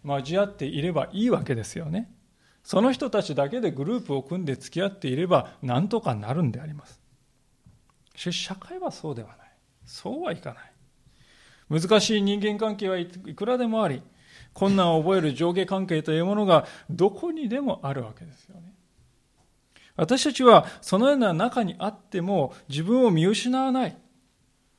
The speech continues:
そしてそのような関係にさらされても、それに正しく対処していく。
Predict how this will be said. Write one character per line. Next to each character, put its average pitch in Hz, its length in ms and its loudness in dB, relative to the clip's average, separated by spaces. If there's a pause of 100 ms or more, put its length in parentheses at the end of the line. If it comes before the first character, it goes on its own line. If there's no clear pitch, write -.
(200)
そ 208 100 -12
し 196 60 -10
て 220 80 -8
そ 214 160 -8
の 247 80 0
よ 277 80 2
う - 20 -2
な 220 100 2
関 226 220 -2
係 247 160 2
に 220 80 4
さ - 140 0
ら 240 100 2
さ 269 120 0
れ 240 120 2
て 196 120 0
も、 202 340 4
そ 208 140 -4
れ 214 100 -2
に 196 140 -4
正 240 380 -8
し - 60 -10
く 214 160 -6
対 320 420 -8
処 294 220 -2
し - 160 -8
て 151 100 0
い 131 60 0
く。 - 160 -12